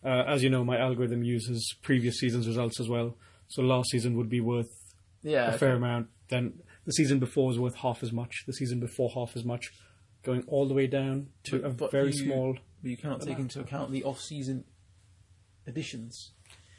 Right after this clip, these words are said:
Speaker 2: You can't sprinkle some Dion Lewis algorithms.
Speaker 1: Well, interestingly enough, I feel like people overvalue that significantly.
Speaker 2: Not very good.
Speaker 1: The, I generally, my predictions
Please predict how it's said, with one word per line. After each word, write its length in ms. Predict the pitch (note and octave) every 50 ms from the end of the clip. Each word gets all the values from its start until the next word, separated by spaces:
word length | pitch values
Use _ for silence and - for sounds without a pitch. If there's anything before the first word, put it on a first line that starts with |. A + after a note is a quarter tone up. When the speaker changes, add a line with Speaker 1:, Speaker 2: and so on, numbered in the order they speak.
| - _
Speaker 2:
You 80 | - -
can't 180 | D#3+ E3 D#3
sprinkle 380 | - - - F3+ E3+ C3+ - C#3 -
some 280 | - - D3 C#3 C3
Dion 260 | A#2 D3 C#3+ C#3+ C3+ C3
Lewis 300 | C3 C#3+ D3 C#3+ C3 -
algorithms. 640 | - A#2+ B2+ B2 - C3 A#2 A#2 A2 - A#2 A2 - - - - - - - - - - -
Speaker 1:
Well, 120 | - C#4+ C4
interestingly 540 | B3 B3+ A#3 - A3 - - A#3 A3 G#3+ G#3+
enough, 260 | G#3+ A#3 G#3+ D3 - - - - -
I 120 | D#3+ D#3
feel 300 | - - - F#3+ F#3+ F#3 F#3
like 260 | F3 E3 D#3 D3 - - - - - - _ - - _ _ - - _ _ _ _ - _
people 400 | - E3+ E3 - F3+ E3 D#3 D#3 -
overvalue 540 | F3+ D#3 D3+ D#3+ C3 C3+ D3 F3 E3+ C#3
that 260 | G#2+ A2+ G#2+ - - -
significantly. 680 | - B2 A#2+ D#3 - - - - - E2+ E2+ - - - - - - - - -
Speaker 2:
Not 120 | - - B2+
very 180 | C3 C3 C3
good. 200 | B2+ C#3+ D#3 C3+ - - - - - - - - -
Speaker 1:
The, 720 | - C#3 C3+ C3+ C3+ C3+ C3+ C3+ C3+ C3+ C3+ C3+ C3 - - -
I 160 | D#3+ E3 D3+ C3+ C3 - _ _ - - - - -
generally, 520 | - - D#3+ E3+ F3+ E3 C#3+ B2 B2 A#2+
my 320 | A#2+ B2 B2 C3 C#3 C#3 C#3
predictions 800 | C3+ - C#3+ A#2 C#3+ C#3+ C#3+ - - - A#2 A2 A2+ A2+ A2